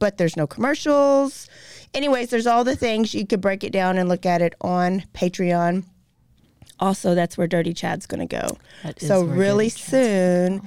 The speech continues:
Speaker 1: the Dirty Chad that everybody heard on, at the live show is going to go on Patreon. So if you wanna hear that, you have to go to Patreon.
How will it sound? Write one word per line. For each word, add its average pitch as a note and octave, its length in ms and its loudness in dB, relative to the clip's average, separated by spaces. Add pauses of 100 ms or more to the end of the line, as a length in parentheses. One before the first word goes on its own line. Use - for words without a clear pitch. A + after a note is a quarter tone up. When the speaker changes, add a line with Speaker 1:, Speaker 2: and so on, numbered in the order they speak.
(200)
Speaker 1:
the F#3 100 0
Dirty F#3 320 0
Chad F#3+ 320 -2
that F3 200 -2
everybody F#3 540 -2
heard A3 440 -2 (120)
on, F3+ 200 -2
at - 180 -6
the B3+ 80 0
live C4 280 0
show F3+ 460 2 (120)
is E3+ 180 -4
going F3 400 0
to - 160 -4
go F3 220 2
on E3 180 0
Patreon. - 800 -6 (600)
So - 800 -2 (760)
if - 160 -10
you F3 120 2
wanna F3+ 180 2
hear A3+ 240 2
that, F#3+ 640 -2
you F#3 160 0
have D3+ 220 -8
to - 80 -12
go - 100 -10
to D#3+ 80 -8
Patreon. - 640 -12